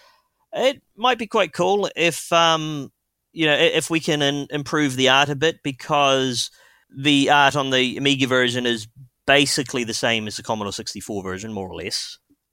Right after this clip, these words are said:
I started digging around, and I found that the art of the Nintendo D S version,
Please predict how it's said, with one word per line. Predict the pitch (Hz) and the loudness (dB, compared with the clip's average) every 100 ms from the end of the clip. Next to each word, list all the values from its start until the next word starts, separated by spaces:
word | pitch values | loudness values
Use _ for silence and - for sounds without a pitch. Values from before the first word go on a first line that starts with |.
| _ | _
I | 143 | -4
started | - 185 220 | 0 0 0
digging | 202 185 170 | -2 -2 -2
around, | 160 160 151 | 0 2 2
and | 151 | -2
I | |
found | 156 - 180 208 226 | -2 0 2 0 -2
that | 185 196 185 - | -4 0 0 -2
the | 147 160 160 160 - | -8 -4 -2 -2 -2
art | 156 170 180 - | 2 4 2 -2
of | 156 156 156 139 | -2 0 0 -2
the | 135 147 147 139 123 - _ _ _ _ _ _ _ _ | -8 -4 -2 -4 -6 -16 _ _ _ _ _ _ _ _
Nintendo | 147 151 139 165 156 147 131 | -6 -6 -4 -6 -2 0 0
D | 139 147 | 0 2
S | 165 - | 0 -2
version, | 127 120 113 101 101 98 | 0 -2 -2 -8 -10 -12